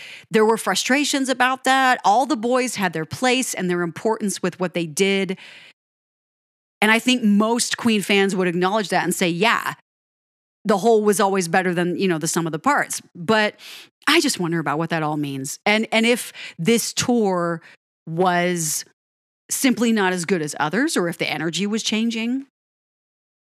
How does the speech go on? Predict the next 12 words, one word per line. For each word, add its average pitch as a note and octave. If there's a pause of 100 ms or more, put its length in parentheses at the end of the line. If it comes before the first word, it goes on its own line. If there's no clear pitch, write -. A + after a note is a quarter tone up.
(260)
Lots A#3+
of G4+
things F#4+
to C4+
wonder A3+
about -
there. D#2+ (140)
And A#3+
John C#4
made A#3+ (340)
similar D#4+
comments. A#3